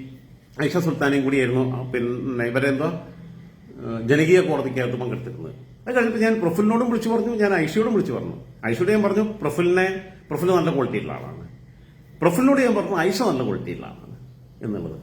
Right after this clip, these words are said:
ഐഷ എനിക്ക് അത്ര ഇഷ്ടമാണ്. ഐഷ വന്ന്, കടന്നു വന്നിട്ടുള്ള ഒരു തീക്ഷ്ണമായ ജീവിതാനുഭവങ്ങളുണ്ട്. സ്വന്തം ഉപ്പ നഷ്ടപ്പെട്ടു പോയത് വേണ്ട സമയത്ത് വേണ്ട സൗകര്യങ്ങളില്ലാത്തതുകൊണ്ട്, ചികിത്സ കിട്ടാത്തതുകൊണ്ടാണ്. സ്വന്തം അനിയൻ മരിച്ചു പോയത് അങ്ങനെയാ ഷാഹിദ്.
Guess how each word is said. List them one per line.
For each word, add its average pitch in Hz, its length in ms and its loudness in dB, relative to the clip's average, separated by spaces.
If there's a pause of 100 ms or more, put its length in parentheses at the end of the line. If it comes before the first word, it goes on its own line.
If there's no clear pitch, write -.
ഐഷ 196 100 4
എനിക്ക് 269 160 4
അത്ര 262 140 0
ഇഷ്ടമാണ്. - 340 -2 (320)
ഐഷ 202 220 2
വന്ന്, 202 400 2
കടന്നു 190 300 2
വന്നിട്ടുള്ള 185 500 2
ഒരു 160 120 4
തീക്ഷ്ണമായ 170 560 0
ജീവിതാനുഭവങ്ങളുണ്ട്. 143 800 2
സ്വന്തം 175 280 -4
ഉപ്പ 156 720 -2 (640)
നഷ്ടപ്പെട്ടു 165 460 2
പോയത് 127 400 2
വേണ്ട 147 300 0
സമയത്ത് 147 540 -2
വേണ്ട 131 280 0
സൗകര്യങ്ങളില്ലാത്തതുകൊണ്ട്, 135 880 2
ചികിത്സ 131 260 -2
കിട്ടാത്തതുകൊണ്ടാണ്. 113 680 -2 (640)
സ്വന്തം 196 300 2
അനിയൻ 208 280 4
മരിച്ചു 165 280 2
പോയത് 139 160 0
അങ്ങനെയാ 95 340 -4 (440)
ഷാഹിദ്. 131 380 -2